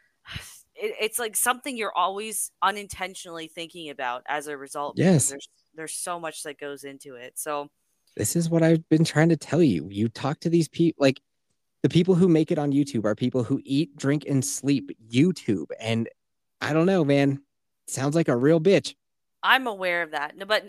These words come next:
Speaker 1: I just, I need to, I can do it. I know I can do it.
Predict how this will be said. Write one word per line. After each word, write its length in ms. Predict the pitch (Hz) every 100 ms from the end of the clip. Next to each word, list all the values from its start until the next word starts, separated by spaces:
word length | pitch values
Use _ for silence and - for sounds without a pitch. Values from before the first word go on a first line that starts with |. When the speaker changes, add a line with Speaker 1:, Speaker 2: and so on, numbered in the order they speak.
| -
Speaker 1:
I 120 | 208
just, 380 | 202 269 - - -
I 200 | 185 196
need 280 | 202 240 214
to, 280 | 226 208 196 _ _ _ _ 208
I 160 | 254
can 280 | 311 277 196
do 260 | 165 196 156
it. 160 | 117 -
I 180 | 175 202
know 260 | 208 240
I 100 | 247
can 200 | 214 180
do 240 | 151 160
it. 100 | 151